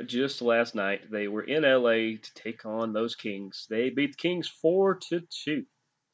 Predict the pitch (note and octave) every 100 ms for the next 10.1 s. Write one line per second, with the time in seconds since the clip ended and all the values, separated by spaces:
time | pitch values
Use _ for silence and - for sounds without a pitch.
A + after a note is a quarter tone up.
0 | _ _ _ _ - G#2+ C3 - - -
1 | D#3+ B2+ D3+ C3+ D3 C3+ B2 C#3 C#3 C#3
2 | C#3 - C3+ C3+ - B2+ C3+ B2 A2+ G#2
3 | - C#3+ C#3 C#3 C3+ C3+ _ _ _ _
4 | _ _ _ _ _ A2 G#2+ G#2 G#2 A#2+
5 | A#2+ A2+ - C#3+ C#3+ C#3 C3+ C#3 - _
6 | _ _ _ - A2 A2 A2 A2 A#2+ B2
7 | A#2+ A#2+ - A#2 B2 A#2+ A#2+ A#2 A2+ -
8 | - D#3 - - C3 C3 B2 A#2 G#2+ G#2+
9 | - B2+ C#3 C3 B2 A#2+ - A2+ A2 G#2+